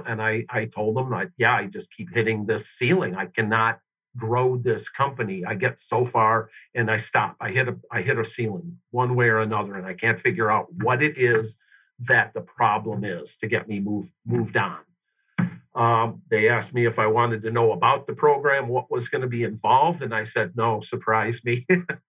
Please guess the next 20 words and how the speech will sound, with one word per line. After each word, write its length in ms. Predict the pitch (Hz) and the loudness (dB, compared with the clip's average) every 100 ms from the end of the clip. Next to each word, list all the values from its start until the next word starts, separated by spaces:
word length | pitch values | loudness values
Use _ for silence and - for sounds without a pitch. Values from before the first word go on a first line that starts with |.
| 143 - - - 156 - 165 - - 139 - - - _ _ _ _ _ - | -10 -10 -20 -2 -2 2 0 0 -2 -6 -6 -10 -10 _ _ _ _ _ -4
Um, 420 | 131 127 123 127 | 0 2 0 0
and 140 | 170 170 | 4 4
it 100 | 180 | 4
was, 300 | 151 120 143 | 2 0 -6
it 100 | 139 | 0
was 180 | 147 - | 0 0
a 60 | 123 | -4
surprising, 840 | - 113 135 127 127 123 117 110 - | -4 0 4 4 2 -4 -6 -6 -10
and 140 | 135 | -6
it 140 | 135 143 | -4 -2
was, 340 | 131 117 - - | -2 -2 -10 -8
uh, 280 | 113 101 90 - | -4 -4 -6 -10
the 140 | 123 | -8
program 800 | 113 - 143 143 - 143 143 143 123 | -6 0 2 2 0 2 2 0 -2
is, 560 | 127 120 117 113 - - 101 | 0 2 2 -2 -6 -12 -12
um, 400 | 104 95 190 180 _ _ - - | -8 -6 -8 -12 _ _ -20 -20
funded 420 | - 131 135 156 147 | -6 -2 0 0 2
by 140 | 143 | 2
Goldman 360 | 139 135 131 120 | 2 -2 -2 -6
Sachs. 540 | - 101 104 - - | -2 -2 -2 -8 -18